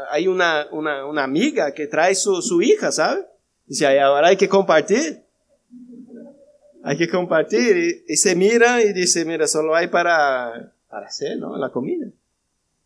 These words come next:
Pero yo te digo, hermanos, que fue la mejor comida que hemos comido. Porque la, nuestra última comida que teníamos y que fue preparada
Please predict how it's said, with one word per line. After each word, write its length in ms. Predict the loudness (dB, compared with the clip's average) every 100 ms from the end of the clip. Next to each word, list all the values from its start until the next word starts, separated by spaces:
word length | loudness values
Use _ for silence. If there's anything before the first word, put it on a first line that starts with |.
| _ _ _ _ _ _
Pero 200 | -4 -2
yo 160 | 0 0
te 120 | 0
digo, 280 | 0 0 0
hermanos, 320 | 0 -2 -6
que 80 | -8
fue 160 | -6 -4
la 80 |
mejor 360 | -4 -4 -2 -2
comida 400 | -2 -4 -6 -8
que 120 | -4
hemos 220 | -4 -4
comido. 480 | -4 -4 -4 -6 -12 _ _ _ _ _ _ _ _ _ _ _ _ _ _ _ _ _ _
Porque 260 | -8 -2 0
la, 220 | 0 -2
nuestra 460 | -4 -4 -2 -2 0
última 520 | 2 2 0 0 2
comida 380 | 2 2 2 2
que 100 | 0
teníamos 680 | 0 2 2 0 -2 -6 -10 _ _ _ _
y 100 | -4
que 140 | -2
fue 180 | 0 -2
preparada 880 | -2 -2 2 2 2 2 -2 -4 _